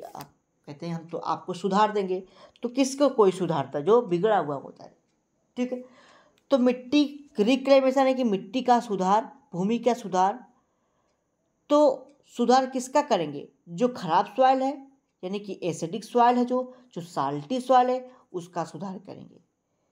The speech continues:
तो मिट्टी के प्रॉब्लम को सॉइल कहते हैं, ठीक है,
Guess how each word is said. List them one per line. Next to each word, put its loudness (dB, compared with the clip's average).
तो 6
मिट्टी 0
के -2
प्रॉब्लम 2
को 2
सॉइल 2
कहते -6
हैं, -16
ठीक -6
है, -2